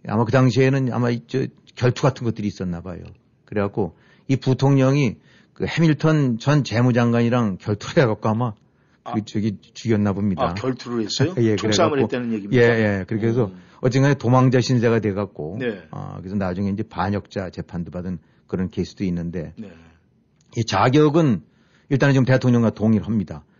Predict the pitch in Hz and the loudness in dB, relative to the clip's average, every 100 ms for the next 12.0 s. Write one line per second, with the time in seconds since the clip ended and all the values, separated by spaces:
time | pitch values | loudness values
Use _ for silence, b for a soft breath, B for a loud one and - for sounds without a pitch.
0 | b - 123 113 107 104 110 104 92 95 | b -6 -2 0 2 0 2 0 -2 -4
1 | 85 87 82 82 73 78 101 98 120 135 | -4 -8 -10 -14 -14 -14 -12 -12 -14 -20
2 | _ 101 92 - - 127 113 107 104 127 | _ -8 -6 -6 -2 0 2 0 -2 -4
3 | 117 - 104 98 95 - 135 113 110 - | -4 -4 -4 -2 -4 -6 -2 0 0 -2
4 | 98 95 104 - - 120 107 95 107 98 | -6 -6 -8 -8 -2 2 2 0 -2 -4
5 | b b - 101 107 101 - 104 104 92 | b b -10 -4 -2 -4 -4 -2 0 -2
6 | 87 90 92 127 - 107 117 104 127 110 | -2 -4 -4 -6 -8 -8 -6 -4 -2 0
7 | 113 123 117 113 110 110 - 151 120 85 | 2 0 2 0 0 -6 -2 0 0 -2
8 | 76 76 80 95 78 B B B B 90 | -10 -18 -18 -20 -20 B B B B -6
9 | 92 92 90 92 92 95 - b b b | -2 -2 -2 -4 -2 -2 -4 b b b
10 | - 104 101 117 110 104 113 107 120 113 | -4 -2 2 2 2 2 -2 0 -2 0
11 | - 127 135 131 131 127 123 143 110 | 0 0 2 2 4 4 4 2 0